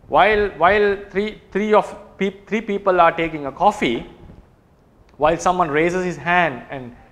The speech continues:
tries to drink, or when, when the coffee has been kept in the table, how could everyone has a experience of unity, mean, uh, uh, conformity?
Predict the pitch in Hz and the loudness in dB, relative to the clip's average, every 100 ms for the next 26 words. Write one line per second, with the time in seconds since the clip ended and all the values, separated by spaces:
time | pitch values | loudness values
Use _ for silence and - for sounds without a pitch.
0 | _ _ 135 127 127 107 156 123 120 - | _ _ -2 -2 -6 -6 -6 -6 -12 -10
1 | 117 110 - - - 127 127 - 135 131 | -8 -8 -12 -20 -12 -10 -10 -14 -14 -14
2 | 127 - 135 160 143 135 131 - 180 185 | -12 -12 -8 -4 -4 -4 -12 -2 -2 -2
3 | - - - 113 147 185 123 98 - - | -12 -12 -12 -8 0 0 0 -8 -10 -20
4 | _ _ - 165 175 208 156 147 156 170 | _ _ -2 0 0 -2 -2 -2 0 -2
5 | 175 147 135 131 151 170 - - 127 - | -2 -2 -4 -2 -4 -6 -8 -16 -16 -12
6 | 156 147 151 151 180 185 262 262 214 175 | -4 -2 -2 -4 -4 -4 -4 -2 -2 -4
7 | 175 170 170 160 156 156 151 143 139 143 | -4 -2 0 0 -2 -4 -4 -2 -2 2
8 | 254 294 202 127 92 | 2 2 -2 -4 -8